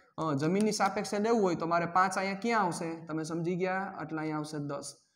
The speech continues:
એટલે વાંદરાની સ્પીડ કેટલી થાય? કેટલી થાય? દસ. અહીંથી સમજી શકાય, સંખ્યા રેખા ઉપરથી તો પણ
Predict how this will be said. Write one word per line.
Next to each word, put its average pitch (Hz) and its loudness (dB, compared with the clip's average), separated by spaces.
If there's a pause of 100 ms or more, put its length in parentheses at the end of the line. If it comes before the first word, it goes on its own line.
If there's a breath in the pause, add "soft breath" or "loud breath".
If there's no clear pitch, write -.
(280)
એટલે 139 -2
વાંદરાની 165 0
સ્પીડ 170 -2
કેટલી 190 -4
થાય? 185 0 (1500)
કેટલી 175 -2
થાય? 165 -4
દસ. 143 -2
અહીંથી 190 0
સમજી 180 0
શકાય, 156 -2
સંખ્યા 214 2
રેખા 208 4
ઉપરથી 196 2
તો - -2
પણ 220 4